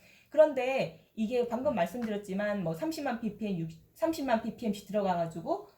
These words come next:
엄청나게 효과가 있는 제품인데요. 이게 어떤 거냐면 보통 이렇게 나오는 앰플도 있지만 그 바이알 있잖아요. 주사기 넣는 그 바이알처럼 나온 앰플이고요. 그리고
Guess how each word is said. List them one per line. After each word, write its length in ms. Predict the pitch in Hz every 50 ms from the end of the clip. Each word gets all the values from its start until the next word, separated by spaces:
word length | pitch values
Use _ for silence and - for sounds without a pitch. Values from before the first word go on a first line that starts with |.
| _ _ _ -
엄청나게 760 | - 190 190 185 285 277 262 247 220 196 208 240 277 294 - -
효과가 320 | 349 330 - 302 302 277 208
있는 360 | 160 170 170 180 185 175 165
제품인데요. 880 | - 202 170 - 240 226 202 175 165 165 165 190 240 262 190 160 - - - - - - _ _
이게 300 | - 214 220 214 294 294
어떤 340 | - - - - - 302 311
거냐면 540 | 269 233 196 185 175 165 180 208 220 190 -
보통 440 | - 233 240 - - 339 320 302 - -
이렇게 600 | 233 302 370 415 415 - - 370 349 330 302 262
나오는 360 | 214 185 160 170 196 226 233 208
앰플도 400 | 165 175 165 170 226 214 - 165
있지만 500 | 165 160 - 190 208 240 226 170 160 - - - - - _ _ _ _ _ _ _ _ _ _ _ _ _ _ _ _ _ _ _ _ _ _ _ _ _ _ _ _
그 280 | - 226 208 190 - -
바이알 420 | - 180 190 220 277 330 302 214
있잖아요. 400 | 170 160 - 175 165 160 156 156 156
주사기 680 | - - 196 185 269 247 247 220 220 208 180 165 165 165
넣는 340 | 170 175 175 180 180 175 160
그 140 | - 208 -
바이알처럼 680 | - - 190 214 294 349 320 302 - - 233 208 202
나온 280 | 175 160 160 165 170 -
앰플이고요. 1000 | - 180 175 160 - 208 196 156 156 165 165 - - 160 160 170 180 196 165 160 - - _ _ _
그리고 540 | - 214 226 226 226 330 392 494 480 -